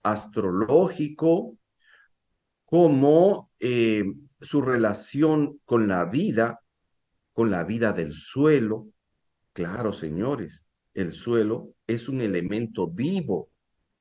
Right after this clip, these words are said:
No es como nosotros lo hemos manejado en estos últimos cien años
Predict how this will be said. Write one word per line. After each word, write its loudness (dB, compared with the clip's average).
No 0
es 2
como -4
nosotros 0
lo 0
hemos -2
manejado 0
en 2
estos -2
últimos 0
cien 2
años 0